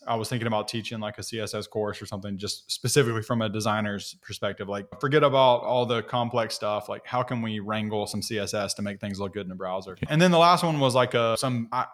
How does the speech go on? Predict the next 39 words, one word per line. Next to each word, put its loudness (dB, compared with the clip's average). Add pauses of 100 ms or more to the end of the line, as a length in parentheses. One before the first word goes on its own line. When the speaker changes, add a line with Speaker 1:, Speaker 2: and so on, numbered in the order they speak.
Speaker 1:
at 2
the 0
time 6
I 6
had, 4
like, 2
an -2
introduction 2
to -2
icon 0
design -2
course -4 (120)
that -2
I 4
had -4
just -2
released. -2 (100)
It's -2
actually 4
still 0
active, -4
intro 0
to 0
icons -4
dot -4
com. -6
I 4
was 4
thinking 4
about 4
creating 4
maybe, 2
like, -2
a -2
premium 0
version 0
of -4
that -2
one -10